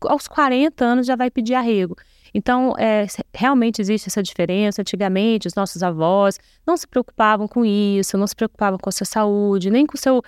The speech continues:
bem-estar físico, nem com, com o bem-estar psicossocial, né? Hoje a gente fala muito disso nas redes sociais. É, de-, tem tanto a questão, é, física mesmo, de corpos muito bonitos, que acaba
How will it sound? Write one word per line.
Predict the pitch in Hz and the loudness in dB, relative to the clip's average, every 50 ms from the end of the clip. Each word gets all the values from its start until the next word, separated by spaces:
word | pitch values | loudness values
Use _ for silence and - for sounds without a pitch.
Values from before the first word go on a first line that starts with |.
| - _ _ _ | -8 _ _ _
bem-estar | - 185 214 220 214 - - 226 - 185 - | 0 0 2 2 0 0 0 0 0 0 -2
físico, | - - - 214 220 240 247 254 247 220 190 196 - - 190 190 | -8 -4 0 2 2 4 4 4 2 2 0 -2 -2 -2 0 0
nem | 196 202 214 220 | 2 2 0 0
com, | 208 - 190 165 - - - - | -2 -2 -6 -8 -8 -12 -18 -10
com | - - 190 180 | -6 -4 -2 -2
o | 170 | 0
bem-estar | 170 190 196 180 - 190 185 170 - | 0 -2 -2 -2 -2 -4 -6 -6 -8
psicossocial, | - - - - - 233 226 - - - - 202 - - - 185 170 175 185 196 208 208 202 | -14 -20 -8 -2 0 0 0 -2 -6 -8 -6 -6 -6 -4 -2 -2 0 0 2 2 2 2 0
né? | 185 180 185 196 202 | 0 0 0 0 0
Hoje | 196 202 196 214 | 0 0 0 0
a | 202 | 0
gente | 220 226 - - | 0 0 -2 -2
fala | - - 208 214 214 208 | -4 -2 0 2 2 2
muito | 196 202 208 - 185 | 0 -2 -2 -2 -4
disso | 160 156 180 202 202 185 - 202 | -4 -2 0 0 0 0 -2 -4
nas | 185 - | -4 -4
redes | - 190 180 - | -4 -6 -6 -4
sociais. | - 180 180 - - 180 175 185 190 190 185 185 185 175 - - _ _ _ _ _ - | -4 -4 -4 -4 -2 -2 0 0 0 0 0 -2 -4 -6 -8 -12 _ _ _ _ _ -2
É, | 175 190 | -2 -2
de-, | 180 196 - | -2 -2 -4
tem | - - 202 - | -6 -4 -6 -4
tanto | - 277 311 330 - 330 | 0 0 0 2 2 2
a | 294 269 - - 202 196 | 0 0 0 -2 -4 -4
questão, | - 214 196 - - 208 202 202 196 185 170 - | -2 -4 -4 -2 -2 -2 0 0 0 -2 -2 -2
é, | 190 190 185 175 | -2 -2 -2 -4
física | - - - 226 247 294 294 254 240 - 208 | -4 -4 0 2 4 4 4 2 0 0 0
mesmo, | 190 180 175 208 214 208 170 180 | 0 2 2 2 0 0 -2 -4
de | 170 - | -8 -4
corpos | - 214 220 214 208 - 175 190 - - - - - - - - | 0 2 2 2 0 -2 -4 -4 -4 -6 -10 -18 -18 -12 -4 -2
muito | 196 214 - 180 | -2 0 0 0
bonitos, | 165 175 175 196 226 233 214 - - | 0 0 2 2 2 0 0 -2 -6
que | - - 202 | -4 -2 0
acaba | 185 180 - 202 202 190 180 | 0 0 0 -2 -2 -2 -2